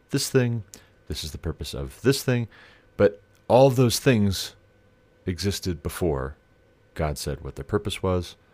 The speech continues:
and they could have existed for any amount of time. So, voila, abracadabra, the thorny problem of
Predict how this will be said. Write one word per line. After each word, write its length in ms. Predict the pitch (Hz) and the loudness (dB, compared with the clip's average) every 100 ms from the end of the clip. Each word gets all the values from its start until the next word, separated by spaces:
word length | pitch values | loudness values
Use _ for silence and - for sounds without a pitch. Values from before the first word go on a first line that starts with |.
| _ _ _ _ _ | _ _ _ _ _
and 140 | - 76 | -8 -6
they 80 | 80 | -4
could 140 | 85 | -4
have 100 | 78 | -4
existed 580 | 80 82 73 69 73 69 | -4 -6 -10 -10 -12 -12
for 300 | - 73 69 | -8 -6 -6
any 240 | 73 71 | -6 -6
amount 260 | 76 87 95 | -4 -2 -2
of 60 | |
time. 320 | 190 170 101 - _ _ | 2 2 0 -4 _ _
So, 240 | - 78 - - - | -4 -2 -4 -14 -8
voila, 480 | 82 117 147 160 104 _ _ - | 4 8 8 6 2 _ _ -6
abracadabra, 760 | - 196 165 165 147 120 131 113 _ - - _ _ - | 2 6 6 6 6 6 2 0 _ -20 -20 _ _ -6
the 100 | 87 | -4
thorny 280 | - 107 139 | 2 4 4
problem 520 | 139 98 92 98 98 - _ _ _ | 4 4 4 2 0 -8 _ _ _
of 460 | 80 73 71 69 | -6 -4 -4 -6